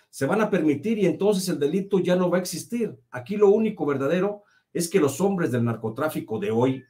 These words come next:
en esencia, de lo único que se les podría culpar a la luz de la historia será que tuvieron ambición,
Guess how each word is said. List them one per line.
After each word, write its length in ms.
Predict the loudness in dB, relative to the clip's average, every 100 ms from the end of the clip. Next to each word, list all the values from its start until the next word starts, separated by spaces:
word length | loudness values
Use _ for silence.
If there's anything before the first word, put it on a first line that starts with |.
| _
en 140 | -12 -10
esencia, 760 | -8 -2 -2 -2 -2 -4 -6 _ _ _ _ _ _ _ _
de 120 | 2
lo 120 | 6
único 340 | 6 6 2 -2
que 100 | 0
se 100 | 0
les 160 | -2
podría 480 | -2 -2 2 2 2
culpar 520 | 0 -2 0 0 0 -2
a 100 | -2
la 80 |
luz 220 | -2 -2 -2
de 80 |
la 80 | -2
historia 580 | -2 -4 -4 -2 -4 -6
será 320 | -10 -4 -4 -4
que 100 | -8
tuvieron 640 | -6 -2 0 0 -2 -6 -6
ambición, 800 | -2 -2 -4 -4 -2 0 -4